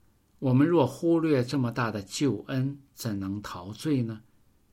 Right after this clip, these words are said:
这救恩起先是主亲自讲的，后来是听见的人，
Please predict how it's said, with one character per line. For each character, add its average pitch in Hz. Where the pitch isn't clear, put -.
这 175
救 175
恩 165
起 131
先 147
是 135
主 98
亲 127
自 123
讲 98
的， -
后 208
来 127
是 -
听 180
见 165
的 107
人， 92